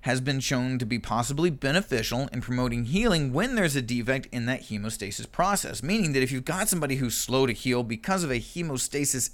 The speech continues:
error, because we're not releasing enough growth factors, we're not clotting correctly, whatever it is, that laser therapy could be beneficial in promoting that first step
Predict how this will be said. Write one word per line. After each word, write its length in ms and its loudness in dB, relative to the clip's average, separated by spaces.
error, 400 0
because 280 0
we're 140 -2
not 240 0
releasing 360 0
enough 200 -2
growth 280 4
factors, 420 0
we're 80 -2
not 220 -2
clotting 420 0
correctly, 460 2
whatever 500 4
it 180 0
is, 440 0
that 200 -2
laser 380 0
therapy 340 2
could 280 0
be 120 0
beneficial 800 0
in 160 -4
promoting 480 2
that 240 -2
first 320 2
step 340 2